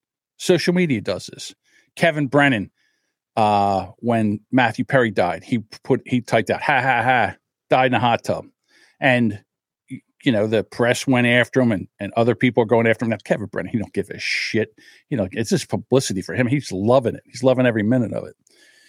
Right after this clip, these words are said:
But what they try to do is they separate you from the herd. This is, they're doing the same thing right now.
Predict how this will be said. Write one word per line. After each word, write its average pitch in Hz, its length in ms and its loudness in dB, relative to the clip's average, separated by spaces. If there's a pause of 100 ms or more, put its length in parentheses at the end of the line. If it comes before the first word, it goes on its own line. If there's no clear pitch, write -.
(840)
But 127 300 0 (240)
what 147 140 -2
they 135 100 0
try 143 160 2
to 120 80 0
do 185 160 2
is 156 80 0
they 117 60 -4
separate 127 480 -2
you 113 60 -4
from 113 120 -4
the 104 100 -4
herd. 165 280 -2 (100)
This 147 160 -2
is, 143 160 -6 (480)
they're 156 140 0
doing 190 280 2
the 175 80 0
same 170 280 2
thing 160 280 2
right 135 220 2
now. 139 560 2